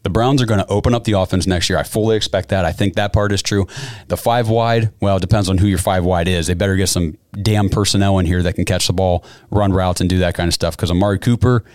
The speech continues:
cannot do it all by himself. We trust in Andrew Berry, put this thing together, but the key is Deshaun Watson was the centerpiece of everything, and Kevin Stefanski is going to, we saw what Kevin Stefanski did with a healthy Baker Mayfield,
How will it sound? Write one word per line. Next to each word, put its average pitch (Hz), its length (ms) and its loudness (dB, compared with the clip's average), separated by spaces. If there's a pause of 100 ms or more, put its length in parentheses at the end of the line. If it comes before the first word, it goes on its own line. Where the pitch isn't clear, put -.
(120)
cannot 101 460 2
do 98 120 2
it 92 40 2
all 90 160 2
by 85 140 0
himself. 73 420 -4 (1300)
We 117 100 2
trust 131 300 0
in 120 80 2
Andrew 127 260 4
Berry, 139 360 0 (180)
put 113 160 0
this 120 160 2
thing 120 220 2
together, 104 320 2
but 92 180 -2
the 95 80 -2
key 165 400 2
is 95 300 2
Deshaun 110 460 0
Watson 95 520 0 (300)
was 98 180 2
the 87 100 -2
centerpiece 113 600 0
of 90 180 -2
everything, 90 420 0
and 80 120 -6
Kevin 139 220 0
Stefanski 104 680 -2 (360)
is 95 200 0
going 98 420 0
to, 92 520 0
we 156 120 2
saw 196 200 2
what 135 180 2
Kevin 135 220 0
Stefanski 107 540 -2
did 90 260 0 (320)
with 98 220 0
a 90 40 2
healthy 104 280 0
Baker 95 300 -2
Mayfield, 90 480 -2